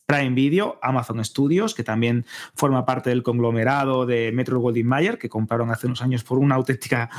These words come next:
burrada de dinero, han firmado con Patrick McKay y G D Payne, que son los showrunners de esta serie de fantasía, un acuerdo ya no solo con su nueva productora que acaban de fundar,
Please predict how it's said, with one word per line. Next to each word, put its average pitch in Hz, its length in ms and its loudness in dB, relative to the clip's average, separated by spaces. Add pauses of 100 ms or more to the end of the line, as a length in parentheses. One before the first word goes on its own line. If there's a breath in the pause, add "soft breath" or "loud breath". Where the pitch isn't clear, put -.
(120 loud breath)
burrada 143 460 2
de 139 60 0
dinero, 170 360 0 (580 soft breath)
han 160 480 0
firmado 135 600 0
con 120 240 0
Patrick 143 340 -2
McKay 139 560 0
y 135 240 4
G 143 160 4
D 135 100 2
Payne, 151 340 0
que 135 100 -4
son 131 160 -2
los 131 100 0
showrunners 135 680 0
de 120 40 0
esta 120 200 -4
serie 135 340 2
de 117 140 0
fantasía, 185 580 0 (360 loud breath)
un 196 200 4
acuerdo 220 560 -2
ya 143 160 2
no 156 80 0
solo 147 240 0
con 120 120 -2
su 120 240 -4
nueva 127 460 2
productora 139 480 0
que 107 80 -6
acaban 117 260 0
de 127 80 0
fundar, 180 380 2